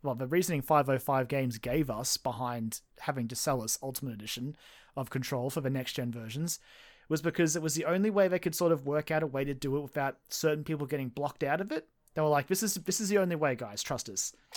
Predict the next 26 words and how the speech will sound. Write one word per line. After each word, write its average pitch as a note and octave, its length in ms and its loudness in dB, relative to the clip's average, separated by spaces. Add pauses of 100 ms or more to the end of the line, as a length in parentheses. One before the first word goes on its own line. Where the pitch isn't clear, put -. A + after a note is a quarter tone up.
(180)
It - 80 -12
turns G4 240 4
out, F#3 200 4
though, D3+ 100 4
it's B2+ 140 -4
not, E3 300 2
right? B2+ 380 -2
Like, D3 140 0
it E3 80 -4
turns G#3 240 2
out E3 180 2
that D3 140 2 (520)
it F3+ 60 -4
was D#3+ 140 2
a D3+ 60 2
switch - 500 0
that C#3 60 -14
they C#3+ 120 -2
can C#3+ 140 -4
flick, C3 500 0
and D#3 140 -2
now D3+ 100 4
they've, D3+ 200 0 (420)
don't G3+ 180 4
worry, F3+ 240 6
though, D3 300 2